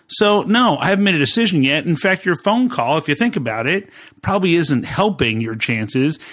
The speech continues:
It's probably hurting your chances, 'cause now they're thinking, 'This loser is desperate.'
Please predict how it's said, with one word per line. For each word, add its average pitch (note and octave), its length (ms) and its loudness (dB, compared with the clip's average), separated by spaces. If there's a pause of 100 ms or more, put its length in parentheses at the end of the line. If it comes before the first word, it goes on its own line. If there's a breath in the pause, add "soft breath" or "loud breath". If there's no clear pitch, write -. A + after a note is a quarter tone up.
(100)
It's D#3 200 -4
probably E3 320 0
hurting G#3+ 360 0
your A2+ 120 0
chances, A2+ 480 -2
'cause C3+ 200 0
now G3 200 2
they're D3 100 2
thinking, C#3+ 460 -2 (320 loud breath)
'This G#3 200 2
loser C3+ 380 2
is E3 140 0
desperate.' - 480 -2